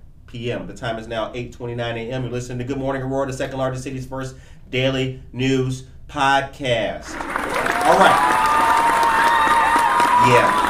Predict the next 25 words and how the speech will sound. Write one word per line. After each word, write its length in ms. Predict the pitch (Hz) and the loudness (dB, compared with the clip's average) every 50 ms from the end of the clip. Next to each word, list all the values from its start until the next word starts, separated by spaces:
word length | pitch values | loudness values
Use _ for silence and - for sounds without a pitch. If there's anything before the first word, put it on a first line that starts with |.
| - - - - - - | 0 -2 -2 -2 0 0
I 120 | - 139 147 | 0 0 0
know. 60 | 147 - - 165 | 0 0 2 4
What? 460 | 190 220 220 214 - - - - - - - - | 6 6 6 6 4 2 -2 -4 -4 -4 -2 2
That's 160 | 160 180 202 202 | 2 2 2 2
for 100 | 202 202 | 2 4
all 280 | 185 180 214 226 214 | 6 6 6 6 6
y'all, 220 | 196 180 - - - | 6 6 4 4 4
too. 300 | - - 202 226 220 - - - - - - - - - | 2 0 2 2 0 0 -2 -4 -4 -4 -4 -4 -2 0
That's 160 | 139 - - | 0 0 0
for 100 | - - | 0 2
all 240 | - - 139 156 196 208 | 4 4 4 4 4 2
y'all. 240 | 185 160 - - - - - - - - - - - | 0 0 0 0 -2 -4 -6 -6 -6 -4 -4 -4 -4
That's 160 | - - - | -4 -4 -4
for 120 | - - - - | -4 -2 0 4
all 240 | - - - - | 6 6 6 6
of 80 | - - - - | 4 0 -2 -4
us. 140 | - - - - - - - - - - - - - - - - - - - - - - - 220 196 | -4 -6 -8 -8 -6 -6 -6 -6 -6 -6 -6 -6 -6 -6 -6 -6 -6 -6 -6 -6 -6 0 0 2 2
Okay. 220 | - - - - - - - - - - - - - - - - - - - - - | 4 4 4 4 2 0 -4 -8 -8 -8 -6 -6 -6 -6 -6 -6 -6 -6 -6 -6 -2
So, 140 | - 208 214 208 208 208 196 190 - 135 131 - | 2 2 4 4 4 4 2 0 0 -2 -2 0
Jen, 400 | 180 226 247 269 277 269 269 262 240 - - - - - - - - - - - - - - - - - - - - - - - - - - - - - - - - - - - | 0 2 2 2 2 2 0 0 -2 -4 -6 -6 -8 -8 -6 -6 -6 -6 -6 -6 -6 -8 -8 -8 -8 -8 -6 -6 -6 -8 -8 -10 -6 -6 -6 -6 -6 -8 -8 -6 -6 -6 -4 -2
I 100 | 170 180 180 180 175 220 | -2 -2 -2 -2 -2 -2
want 160 | 240 262 285 277 269 - | -2 -2 -2 -2 -4 -6
to 60 | - - - | -8 -8 -8
talk 440 | - - 165 151 147 147 143 - - - - - - - - - - - - - - - - - - - - - - - - - - - - - - 131 127 120 - - | -4 0 2 2 2 2 0 -2 -4 -8 -10 -10 -10 -10 -12 -12 -12 -12 -12 -12 -12 -12 -12 -14 -10 -8 -8 -8 -8 -10 -10 -10 -10 -10 -8 -6 -6 -6 -4 -6 -8 -6
about 560 | - 131 135 131 131 131 127 127 127 127 127 | -2 2 2 4 4 4 4 4 2 0 -2